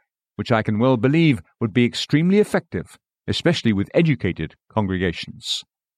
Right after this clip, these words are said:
The three following extracts may give some idea of how Toplady was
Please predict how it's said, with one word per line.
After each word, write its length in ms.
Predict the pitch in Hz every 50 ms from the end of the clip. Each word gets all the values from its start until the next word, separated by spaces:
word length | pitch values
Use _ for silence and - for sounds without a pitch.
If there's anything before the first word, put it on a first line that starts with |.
| _ _ _ _ _ _ _ _ _ _ _ _ _
The 100 | 147 139
three 300 | - - 226 240 247 240
following 460 | - - 208 190 190 180 180 175 113
extracts 720 | 131 135 - - - - 113 110 - - - - - -
may 160 | 131 123 123
give 180 | 113 139 127 -
some 220 | - - 160 160
idea 500 | 160 156 151 135 117 110 98 92 95 95 _ _
of 120 | - 104
how 240 | - 123 123 127 127
Toplady 580 | - - - 165 - - 123 120 117 107 120 113
was 400 | 110 110 92 87 90 95 -